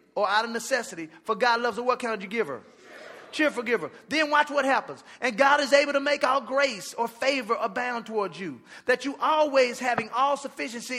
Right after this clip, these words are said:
in all things, so that you can abound to every good work." Let me just throw this in here. Do you know the school has given us now access? It's limited access, but they've given us access to their gym.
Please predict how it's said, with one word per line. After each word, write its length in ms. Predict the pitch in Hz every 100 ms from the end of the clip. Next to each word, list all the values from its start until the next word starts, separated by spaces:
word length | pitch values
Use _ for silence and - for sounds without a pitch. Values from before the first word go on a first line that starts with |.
| 226 240
in 120 | 247
all 220 | 262 269
things, 420 | 277 285 262 233 - -
so 200 | 294 277
that 180 | 262
you 120 | 277 311
can 160 | 269
abound 380 | 233 285 277 269
to 120 | 254
every 220 | 262 269
good 180 | 220 277
work." 220 | 285 269
Let 120 | 277 277
me 60 |
just 220 | 240 262
throw 180 | 277 269
this 220 | 254 254
in 100 | 269
here. 260 | 254 247 190 - -
Do 140 | 220 277
you 160 | 285
know 220 | 269 269 277
the 120 | 226
school 340 | - 285 285
has 200 | 247 226
given 300 | 196 262 254
us 180 | 254 247
now 240 | 240 247 -
access? 540 | 240 233 - 254 247 - -
It's 160 | 190
limited 380 | 180 262 233 208
access, 380 | 226 208 226 240
but 140 | 220
they've 180 | 254 277
given 200 | 269 262
us 140 | 254 254
access 380 | 240 240 254 247
to 100 | 262
their 160 | 240 233
gym. 360 | 247 269 277